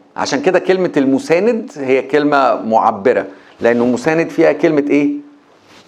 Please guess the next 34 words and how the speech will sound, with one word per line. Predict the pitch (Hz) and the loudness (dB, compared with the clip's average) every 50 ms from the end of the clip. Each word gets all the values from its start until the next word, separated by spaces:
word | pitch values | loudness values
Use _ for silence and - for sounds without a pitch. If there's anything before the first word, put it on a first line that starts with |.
| - - - - | -20 -20 -16 -8
بيسند. | 104 110 117 123 120 120 - - 92 82 76 73 - - - _ _ _ _ _ - - - - - | -2 0 0 0 0 -2 -6 -8 -8 -8 -8 -10 -12 -20 -20 _ _ _ _ _ -20 -20 -20 -12 -8
فكلمة | - 131 - 269 311 359 349 - - | -8 -4 -2 0 0 0 0 0 2
معزيا | 208 175 175 170 151 143 143 143 175 214 240 233 | 2 2 4 4 2 0 0 2 2 2 4 2
مش | 220 196 160 143 147 | 2 0 -2 0 0
معناها | 147 139 151 185 196 | 0 0 2 2 2
ان | 175 170 | 2 4
هو | 180 190 170 | 4 2 2
بيجي | 160 180 165 175 | 0 0 2 2
يقول | 160 143 | 4 4
لنا: | 143 156 160 156 | 4 2 2 2
"الباقي | 139 123 139 160 175 | 2 2 2 0 0
في | - | 0
حياتكم"، | - 240 247 254 247 - - - 120 - - _ _ _ _ _ _ _ _ _ - | 0 0 0 0 0 -4 -8 -8 -8 -10 -12 _ _ _ _ _ _ _ _ _ -6
عشان | - 104 113 127 120 | -4 -4 -2 -2 -2
بس | - - - | -2 -2 -2
ما | 131 | -2
نفهمهاش | 120 120 - 123 123 135 151 - - | -4 -4 -2 -2 0 0 0 0 0
كده، | - 156 120 101 101 | 0 2 2 4 2
او | 110 110 107 104 | 2 0 -2 -4
بكلمة | 101 107 101 - 147 143 139 139 139 | -6 -6 -2 -2 0 0 0 0 0
ان | 127 | 0
هو | 131 143 143 127 | 2 2 2 2
ايه؟ | 110 139 151 | 2 0 0
بي-، | 143 135 127 120 120 120 120 - - - - - - - - - - | 0 0 -2 0 0 -2 -2 -2 -6 -12 -20 -20 -20 -20 -20 -12 -6
بيهون | 107 135 135 123 147 175 196 190 180 165 151 | -2 -2 0 2 2 2 2 2 2 2 2
علينا | 117 123 135 147 170 170 156 | 2 2 2 2 2 2 2
البلاوي | 147 139 135 127 123 123 113 123 123 139 151 160 156 | 2 2 0 0 -4 -2 0 2 2 4 4 2 2
اللي | 151 156 165 | 2 0 0
احنا | - 185 175 | 0 -2 -4
فيها. | - 233 202 143 104 92 - - _ _ - - - - - - _ _ _ - | -4 -4 -4 -4 -6 -8 -12 -20 _ _ -20 -20 -20 -20 -20 -20 _ _ _ 0
كلمة | 185 240 262 247 - | 0 2 2 0 0
معزيا | 185 165 147 143 127 117 135 220 277 302 | 2 2 2 2 0 0 0 0 2 2
دي | 262 196 208 220 | 0 -2 -2 0
معناها | 208 185 143 147 180 202 214 202 208 196 180 | 0 0 0 0 0 0 2 2 2 2 0